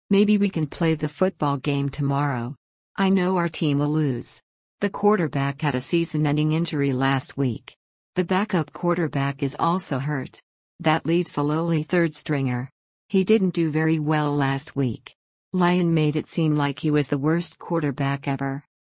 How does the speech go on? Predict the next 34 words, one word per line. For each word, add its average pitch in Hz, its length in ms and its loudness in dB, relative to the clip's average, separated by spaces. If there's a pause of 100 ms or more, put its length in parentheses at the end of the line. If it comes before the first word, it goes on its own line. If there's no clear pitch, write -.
(160)
He 202 160 2
forgets 196 440 -2
that 147 120 -2
our 139 100 0
star 151 360 0
quarterback 143 720 -2
sucked 139 320 -2
his 139 120 -4
first 147 380 -4
year 135 220 0
too. 123 440 -4 (440)
I 170 80 4
don't 175 260 2
know 165 180 2
what 147 220 0
our 139 80 0
spanking 156 520 -2
game 143 280 0
should 139 240 -2
be, 139 320 -2 (220)
but 180 120 0
I 175 60 2
might 180 180 0
have 180 180 -2
to 160 60 -4
give 160 220 0
him 160 180 2
extra 170 380 -2
swats 147 480 0
for 151 140 -4
complaining 151 560 -2
about 135 260 0
the 131 60 -2
quarterback. 127 760 -4